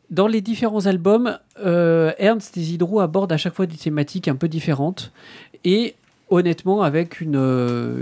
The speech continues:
un succès, euh, un peu mitigé aussi, on va dire, avec des, des albums plus ou moins réussis, mais avec une qualité générale qui est assez exceptionnelle. Il faut dire que cet album a été réalisé en partenariat,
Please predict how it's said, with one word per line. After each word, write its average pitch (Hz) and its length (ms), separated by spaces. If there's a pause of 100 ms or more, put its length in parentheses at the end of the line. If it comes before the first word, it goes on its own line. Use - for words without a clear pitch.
un 131 120
succès, 160 580
euh, 117 1000
un - 120
peu 143 340 (340)
mitigé 139 540
aussi, 175 360
on 170 80
va 127 120
dire, 170 280
avec 123 180
des, 123 220
des 120 220
albums 135 240
plus 135 240
ou 139 40
moins 139 180
réussis, 131 480 (380)
mais 170 460
avec 147 280
une 147 120
qualité 170 420
générale 151 400
qui - 180
est 131 40
assez 135 200
exceptionnelle. 135 560 (640)
Il 135 100
faut - 160
dire 185 380
que 175 340
cet - 260
album 175 360
a 156 80
été 147 220
réalisé 151 920 (180)
en 202 120
partenariat, 165 840